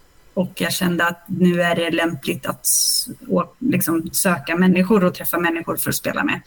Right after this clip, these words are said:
Då hittade vi medlemmar jättesnabbt och då hittade vi Martin på bas och Will på gitarr, som är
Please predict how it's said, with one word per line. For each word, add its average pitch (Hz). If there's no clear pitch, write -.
Då 311
hittade 226
vi 180
medlemmar 175
jättesnabbt 180
och 190
då 214
hittade 196
vi 170
Martin 208
på 190
bas 180
och -
Will 175
på -
gitarr, 302
som -
är 165